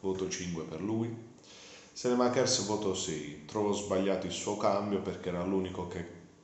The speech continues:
correva e poteva dare una mano a un centrocampo in difficoltà. Alla fin dei conti il suo lo fa, va pure lui vicino al gol.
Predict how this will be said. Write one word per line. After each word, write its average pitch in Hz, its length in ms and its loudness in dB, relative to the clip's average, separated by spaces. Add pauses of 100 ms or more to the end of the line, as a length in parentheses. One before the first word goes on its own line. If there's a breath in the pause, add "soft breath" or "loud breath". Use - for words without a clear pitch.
(220)
correva 78 600 -4 (840 loud breath)
e - 100 -4
poteva 98 480 4
dare 92 480 4
una 90 240 0
mano 104 720 0
a 95 40 0
un 92 200 0
centrocampo 87 720 -2
in 82 140 -4
difficoltà. 80 880 -8 (1600)
Alla 90 180 2
fin 90 160 0
dei 92 100 4
conti 95 260 2
il 90 60 -4
suo 95 240 2
lo 98 100 6
fa, 98 220 6
va 87 440 4
pure 92 200 4
lui 90 220 2
vicino 87 460 0
al 95 120 0
gol. 82 500 4